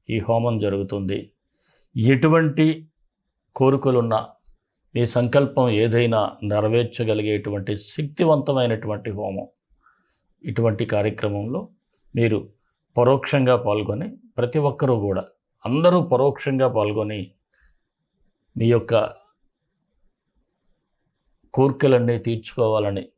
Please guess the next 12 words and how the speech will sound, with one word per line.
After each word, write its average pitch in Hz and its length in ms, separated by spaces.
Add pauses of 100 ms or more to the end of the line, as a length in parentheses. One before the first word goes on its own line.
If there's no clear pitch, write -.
(100)
మనస్ఫూర్తిగా 104 640
కోరుకుంటున్నాను. 98 800 (1040)
అలాగే 139 640 (500)
ఎవరైనా 143 460
పాల్గొనాలి 127 840
అనుకునే 110 360
వారికి 107 720 (240)
ఈ 113 160
కింద 117 240
స్క్రోలింగ్ 117 720
అవుతున్నటువంటి 104 640
నెంబర్కి 101 640